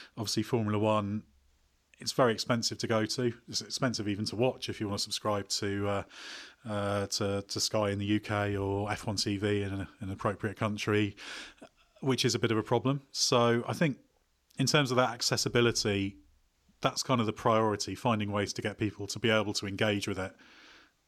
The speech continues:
and not at a, a vast spend. You, you want people, if there's people who wanna spend money on it and can, great,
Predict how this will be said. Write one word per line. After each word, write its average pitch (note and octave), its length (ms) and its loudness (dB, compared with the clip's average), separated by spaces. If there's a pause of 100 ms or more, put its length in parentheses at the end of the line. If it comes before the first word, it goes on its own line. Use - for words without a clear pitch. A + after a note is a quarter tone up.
and G#2+ 200 0
not G#2 240 0
at G#2+ 100 0
a, G2+ 260 0 (280)
a G#2+ 60 -2
vast G2+ 760 0
spend. F2 600 -2
You, G2+ 140 -8
you G#2+ 180 -8
want G#2+ 180 0
people, A2 300 -6
if - 280 -12
there's C#3 140 -8
people A#2+ 220 0
who A#2 60 2
wanna A2+ 120 0
spend A2 240 0
money A2 160 2
on A2 120 0
it G2+ 60 -2
and G2+ 120 -8
can, B2 240 0
great, A#2+ 320 2